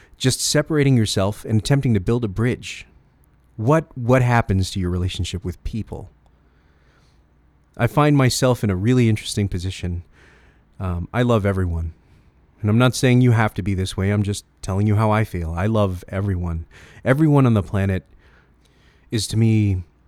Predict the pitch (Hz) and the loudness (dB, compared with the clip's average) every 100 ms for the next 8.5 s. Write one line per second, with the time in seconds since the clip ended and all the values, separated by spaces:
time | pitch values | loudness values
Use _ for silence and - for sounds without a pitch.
0 | _ - - 120 113 104 104 90 90 85 | _ -8 0 2 2 0 -4 -6 -8 -14
1 | - _ _ _ _ _ _ _ _ _ | -16 _ _ _ _ _ _ _ _ _
2 | _ _ _ - 117 120 120 117 - 101 | _ _ _ -6 -2 0 0 -2 -2 -4
3 | 110 107 101 98 90 - _ - 104 98 | 0 0 0 -2 -6 -10 _ -8 -2 0
4 | 101 - - _ _ _ _ _ _ _ | -2 -4 -14 _ _ _ _ _ _ _
5 | _ _ _ _ - 98 98 92 101 - | _ _ _ _ -6 -4 -4 -4 -4 -4
6 | 98 107 104 104 101 101 95 - 190 _ | -4 0 0 0 0 -2 -4 -12 -20 _
7 | _ _ _ _ _ _ _ _ - 117 | _ _ _ _ _ _ _ _ -2 0
8 | 113 - 147 127 92 | 2 2 0 0 -6